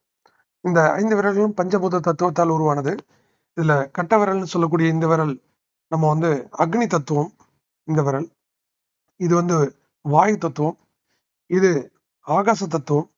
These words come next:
இது பிருத்திவி தத்துவம், இது, ஆ, ஜல தத்துவம் அல்லது நீரினுடைய தன்மை கொண்ட விரல். So, இந்த ஒவ்வொரு விரலும் ஒவ்வொரு பூதங்களின் தன்மையை கொண்டது. இப்போ கிரகங்களின் அடிப்படையில பார்த்துட்டீங்கன்னாக்கா, இந்த விரல் வந்து குரு விரல்னு சொல்லுவாங்க.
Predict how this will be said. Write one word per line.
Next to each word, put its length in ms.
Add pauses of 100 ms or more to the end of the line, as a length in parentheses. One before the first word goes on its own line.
(380)
இது 460
பிருத்திவி 320
தத்துவம், 380 (400)
இது, 320 (680)
ஆ, 80 (800)
ஜல 180
தத்துவம் 400
அல்லது 280
நீரினுடைய 720
தன்மை 280
கொண்ட 320 (140)
விரல். 300 (440)
So, 220 (280)
இந்த 180
ஒவ்வொரு 240
விரலும் 360
ஒவ்வொரு 280
பூதங்களின் 440
தன்மையை 300
கொண்டது. 260 (300)
இப்போ 220 (440)
கிரகங்களின் 540
அடிப்படையில 400
பார்த்துட்டீங்கன்னாக்கா, 640 (600)
இந்த 260
விரல் 260
வந்து 160
குரு 240
விரல்னு 260
சொல்லுவாங்க. 480